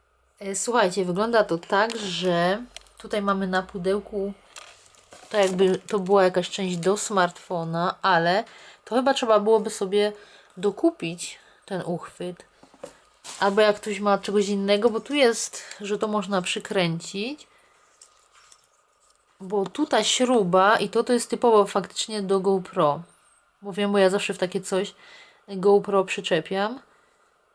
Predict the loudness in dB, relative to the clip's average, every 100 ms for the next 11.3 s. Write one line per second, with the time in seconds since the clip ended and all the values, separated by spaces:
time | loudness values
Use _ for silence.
0 | _ _ _ _ _ _ _ _ _ _
1 | _ _ _ _ -10 -6 0 4 4 0
2 | -4 -6 -4 -4 -2 -4 0 -2 0 -4
3 | 0 0 0 -2 -2 -4 -6 -4 -4 -2
4 | -4 -4 -8 -8 -2 -2 0 0 0 0
5 | 0 -2 -4 -4 -4 -4 -8 -16 -20 -20
6 | -2 0 2 2 2 2 2 0 0 0
7 | 0 -2 0 2 2 0 -10 -20 -20 -20
8 | -20 -20 -20 -20 _ _ -12 -10 -8 -8
9 | -8 -10 -10 -12 -12 -14 -18 _ _ _
10 | _ _ _ _ -6 -2 -2 -4 -10 -6
11 | -8 -8